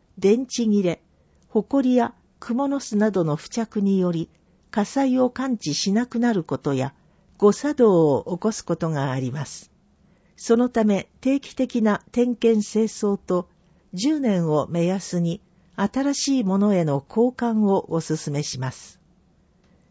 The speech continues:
消防法と本市火災予防条例で、住宅に火災警報器の設置が義務化されてから十年以上が経過。つけているから大丈夫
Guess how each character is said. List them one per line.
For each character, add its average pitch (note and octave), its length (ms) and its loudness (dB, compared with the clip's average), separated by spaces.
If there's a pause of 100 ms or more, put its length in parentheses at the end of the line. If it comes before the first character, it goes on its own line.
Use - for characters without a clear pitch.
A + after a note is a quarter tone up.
消 C#4+ 340 0
防 C4 180 0
法 A#3 260 2
と - 360 -2 (320)
本 D4 260 -4
市 - 380 -2
火 G#3 160 -2
災 C#4 340 0
予 B3 140 4
防 B3 240 4
条 A#3+ 260 2
例 D3+ 240 2
で、 C#3 240 -6 (720)
住 B3+ 220 0
宅 C4 280 -2
に A3 300 2
火 A3 160 -2
災 C#4+ 300 -2
警 C4+ 200 0
報 B3+ 240 0
器 F3+ 160 -6
の D3+ 160 0
設 D#3 260 -2 (160)
置 - 40 0
が F3+ 140 2
義 E3 160 0
務 G3+ 180 2
化 A#3 160 -2
さ A3 180 -2
れ A3 100 0
て G#3+ 140 -6
か D3+ 160 -2
ら C3+ 180 -2 (460)
十 A3 260 2
年 C4+ 320 -2
以 B3+ 80 0
上 F#3 260 2
が C3 320 -2
経 D#3 180 0
過。 - 260 -10 (920)
つ - 120 -14
け C#4 140 2
て G#3+ 140 4
い G3 120 4
る A3+ 100 0
か F3+ 160 -2
ら D3 120 2
大 F#3 240 2
丈 G3 200 2
夫 D3 220 -4